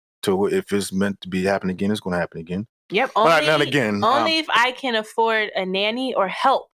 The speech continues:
Speaker 1: Yeah, I agree. I
Speaker 2: Help,
Speaker 1: agree.
Speaker 2: okay? 'Cause Bible people, <laughs> Bible people, but the people of the scriptures, okay?
Speaker 1: Yeah,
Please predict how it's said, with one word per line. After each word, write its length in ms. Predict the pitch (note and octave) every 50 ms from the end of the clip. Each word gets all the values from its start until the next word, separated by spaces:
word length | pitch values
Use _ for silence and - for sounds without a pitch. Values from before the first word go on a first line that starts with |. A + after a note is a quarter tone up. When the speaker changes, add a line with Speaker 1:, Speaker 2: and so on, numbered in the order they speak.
| _ _ -
Speaker 1:
Yeah, 400 | - - G2+ E2+ D#2+ E2 E2+ C#2+
I 160 | A2 D#3 B3
agree. 260 | D4 A#3+ C#4+ A#3+ -
I 80 | E3 - - - _ _ _ _ _ _ _ _ _
Speaker 2:
Help, 400 | - - - C#4 C#4+ B3 F#3+ C3+
Speaker 1:
agree. 180 | A2 E2+ D#2+ - _ _ _ _ _ _ _ -
Speaker 2:
okay? 280 | A#3+ A#3 A#3+ B3+ C#4
'Cause 240 | C4+ - A#3+ G#3+ G3+ G#3 - _ _
Bible 380 | A3+ A#3 C4 C#4+ D#4 D#4 D#4
people, 500 | D4+ D4+ D#4 - C#4 C#4 C#4 C#4+ C#4+ - - - - _ _ _ _
<laughs> 300 | - - - - - B3+ F#3+
Bible 280 | F#3+ F3+ F3+ F3+ F3+
people, 420 | - - C#4 A#3+ - - D#4 B3+ A#3
but 360 | G#3+ B3+ C4 C4+ C4+ B3+ G#3
the 100 | G#3+ B3
people 360 | A3+ - D4+ D4+ D#4 D#4 D4 D4+
of 120 | D4+ D4
the 60 | -
scriptures, 540 | A#3+ - - D#4 D4 - - D#3 D#3 D#3 D#3
okay? 300 | F3 F#3 G3+ A#3+ A#3+ A#3+ B3+
Speaker 1:
Yeah, 100 | -